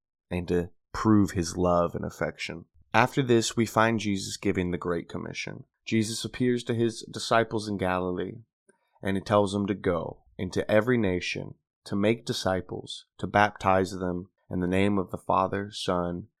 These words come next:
and of the Holy Spirit, which of course they fulfilled by baptizing every person they baptized in the name of Jesus.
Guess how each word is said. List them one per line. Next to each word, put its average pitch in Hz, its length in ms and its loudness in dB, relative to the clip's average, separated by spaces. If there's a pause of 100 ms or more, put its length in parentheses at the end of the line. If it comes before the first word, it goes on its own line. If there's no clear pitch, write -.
and 95 80 -6
of 82 100 -2
the 85 80 -6
Holy 92 260 2
Spirit, 92 560 -6 (420)
which - 200 -8
of - 120 -8
course - 580 0 (460)
they 92 100 -4
fulfilled 92 500 0
by 87 120 2
baptizing 87 720 0
every 95 260 0
person 92 380 -4
they 90 100 -2
baptized 90 640 -4
in 87 100 -4
the 90 60 -4
name 85 240 -6
of 85 100 -10
Jesus. 82 640 -12